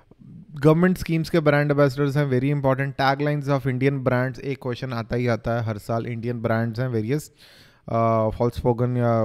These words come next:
कुछ एक इंडियंस नहीं है, लेकिन, uh, Budweiser वगैरह की, King of Beers। So please go through that, that would help you for sure। आईबीपीएस एसओ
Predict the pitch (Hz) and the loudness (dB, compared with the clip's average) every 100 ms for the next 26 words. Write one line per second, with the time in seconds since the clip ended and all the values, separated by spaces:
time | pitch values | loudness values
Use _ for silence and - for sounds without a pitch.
0 | 107 113 127 117 117 120 120 117 120 139 | -2 -6 -4 -2 0 0 0 0 -2 -2
1 | 143 123 127 123 110 - - - 110 110 | -4 -4 -6 -6 -10 -16 -18 -12 -12 -8
2 | 113 110 117 113 117 117 120 117 117 117 | -10 -2 0 2 0 0 0 0 0 -2
3 | 139 117 110 110 107 113 120 147 - _ | -4 -8 -6 -8 -8 -6 -6 -8 -14 _
4 | - _ - 170 170 190 185 165 175 180 | -20 _ -6 -2 0 0 2 4 4 6
5 | 180 165 170 160 147 147 160 151 139 156 | 6 6 6 4 2 2 2 2 2 0
6 | 151 160 151 147 131 143 - 135 135 139 | 2 0 2 0 0 0 0 0 0 0
7 | 147 143 - | 0 0 0